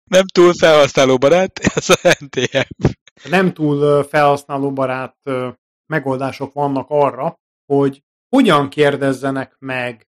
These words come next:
Speaker 2: ügyfeleket bizonyos dolgokról, amit a cégnek kötelező ugyan, de nem szereti. Például tipikus az, hogy kezelheti-e az adataidat, vagy szeretnél-e hirdetéseket kapni tőle.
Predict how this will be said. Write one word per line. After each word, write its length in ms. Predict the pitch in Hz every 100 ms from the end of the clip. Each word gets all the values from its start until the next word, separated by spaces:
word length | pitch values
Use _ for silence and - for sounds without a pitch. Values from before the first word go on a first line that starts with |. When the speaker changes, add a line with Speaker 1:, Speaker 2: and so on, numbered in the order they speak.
| _ _
Speaker 2:
ügyfeleket 840 | 233 - - 135 143 160 160 - _ _
bizonyos 460 | 185 180 143 139
dolgokról, 540 | 131 196 147 135 - 247
amit 260 | 240 214
a 140 | 190 -
cégnek 760 | - 165 151 147 143 135 123
kötelező 640 | _ 240 - 147 143 123 135
ugyan, 540 | 139 185 185 156 - _ _
de 140 | 131
nem 240 | 139 139
szereti. 720 | 123 - 135 127 120 - 123 _ _ _
Például 960 | 233 196 147 135 131 131 143 160 143
tipikus 580 | - 147 131 120 117 -
az, 300 | 139 143 131
hogy 260 | - 120 -
kezelheti-e 880 | 139 131 123 107 113 - 110 110 107
az 120 | 107
adataidat, 840 | 110 107 - 104 104 160 202 - _ _ _
vagy 500 | 117 123 123 123 117 _
szeretnél-e 680 | - 156 120 - 123 117
hirdetéseket 960 | 107 135 131 120 110 117 - 110 107 -
kapni 340 | 113 107 104
tőle. 520 | _ 131 139 151 143